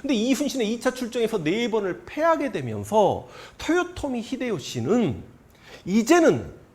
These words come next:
조선 수군과 접전을 금하라, 교전을 금하라, 다시 이야기해서 조선 수군이 나타나면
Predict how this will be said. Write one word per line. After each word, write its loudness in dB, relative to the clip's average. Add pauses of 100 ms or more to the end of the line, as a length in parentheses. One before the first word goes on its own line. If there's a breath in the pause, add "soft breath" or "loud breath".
조선 -2
수군과 -4 (1000 soft breath)
접전을 -2 (420)
금하라, -2 (240)
교전을 -2
금하라, 0 (200 loud breath)
다시 4
이야기해서 4
조선 -4
수군이 -6
나타나면 -2